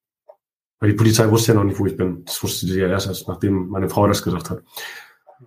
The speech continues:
Da war ich sehr beeindruckt von, dass sie das gemacht hat. Ähm, das war dann endlich mal konsequent sein. Und das hat mir auch sehr gut geholfen.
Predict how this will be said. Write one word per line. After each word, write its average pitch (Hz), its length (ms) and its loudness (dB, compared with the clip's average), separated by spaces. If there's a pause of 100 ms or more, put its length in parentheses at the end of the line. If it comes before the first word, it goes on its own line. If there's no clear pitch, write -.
(160)
Da 131 140 6
war 151 120 8
ich 160 60 8
sehr 165 160 8
beeindruckt 156 460 6
von, 139 440 2 (760)
dass 117 160 4
sie 131 80 2
das 117 160 4
gemacht 107 340 2
hat. - 340 -2
Ähm, 107 440 4 (200)
das - 180 -2
war 117 120 6
dann 110 140 4
endlich 110 260 0
mal 107 120 2
konsequent 110 500 2
sein. 147 440 2 (1500)
Und 110 100 6
das 110 160 4
hat 117 100 4
mir 113 80 4
auch 110 80 6
sehr 107 160 4
gut 107 180 0
geholfen. 95 580 -2